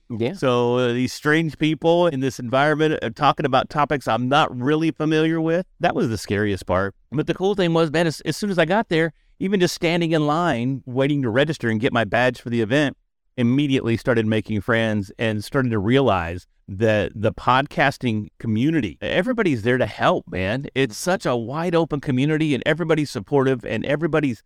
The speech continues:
Speaker 2: looking to help others grow while they grow as well. I mean, before you knew it, I felt like a veteran,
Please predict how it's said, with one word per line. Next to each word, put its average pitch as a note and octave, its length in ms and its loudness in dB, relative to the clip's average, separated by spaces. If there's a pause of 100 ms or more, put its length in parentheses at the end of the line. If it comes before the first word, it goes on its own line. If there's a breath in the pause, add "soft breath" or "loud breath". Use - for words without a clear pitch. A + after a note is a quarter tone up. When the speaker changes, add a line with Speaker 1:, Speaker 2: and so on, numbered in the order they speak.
(320)
Speaker 2:
looking D#3 440 -2
to A#2 140 -2
help D#3 300 -4
others B2+ 340 0
grow B2 580 -2 (120)
while B2 260 2
they B2 160 0
grow C3+ 300 2
as G#2+ 140 0
well. A#2 360 2 (260)
I G#2+ 100 0
mean, A#2+ 160 2
before C3+ 240 0
you B2 100 2
knew A#2+ 160 2
it, A2+ 80 2
I G#2 80 0
felt G#2+ 180 -4
like G2+ 160 -2
a G#2+ 40 -4
veteran, - 380 -6